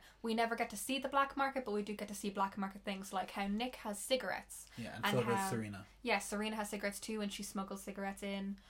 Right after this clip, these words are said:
Speaker 1: And how, um, you can just, certain things people have, and you know there was a crazy way for them to get them. Like,
Speaker 2: Yeah.
Speaker 1: books and libraries are not a thing anymore. A lot of stuff is just burned or blacked out and gotten rid of in this kind of society 'cause they don't want you to get anything. And there's also a lot of revised works,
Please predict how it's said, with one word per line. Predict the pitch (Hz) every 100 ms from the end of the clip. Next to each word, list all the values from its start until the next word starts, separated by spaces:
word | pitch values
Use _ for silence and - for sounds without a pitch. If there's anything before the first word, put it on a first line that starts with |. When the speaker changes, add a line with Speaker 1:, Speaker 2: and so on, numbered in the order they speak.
| - - 202
Speaker 1:
And | 196
how, | 196 196 190 190 196 -
um, | 196 190 - - - -
you | 208
can | 226
just, | 220 -
certain | - 240 240 214
things | 214 208 214 208 -
people | 214 202
have, | 196 190 190
and | 190
you | 190
know | 190 190 190 196 208
there | 196 190
was | 190
a | 190
crazy | 196 196
way | 190 190
for | 190
them | 190
to | 196
get | 190 185
them. | 202 208 - -
Like, | 208 208
Speaker 2:
Yeah. | -
Speaker 1:
books | 208 262 - 226
and | 202
libraries | 190 190 220 214 196
are |
not | 196 202 202
a |
thing | 233 240
anymore. | 247 247 240 240 233 247 - - - _ - -
A | 202
lot | 202 208
of | 208
stuff | - 220 208
is | 202
just | 202 -
burned | 202 208 208 208 -
or | 196 185 180
blacked | 196 196 196 196
out | 196 196
and | 196 196
gotten | 196 202 190
rid | 190 196
of | 196 196
in | 190
this | 196
kind | - 190
of | 196
society | - 196 196
'cause | 196 202
they | 196
don't | 196 202
want | 196 202
you |
to | 190
get | 196 202
anything. | 208 208 220 208
And | 196
there's | 202
also | 196 196 196
a |
lot | 190
of | 190
revised | 196 190 190 185 196 220 220
works, | 233 247 254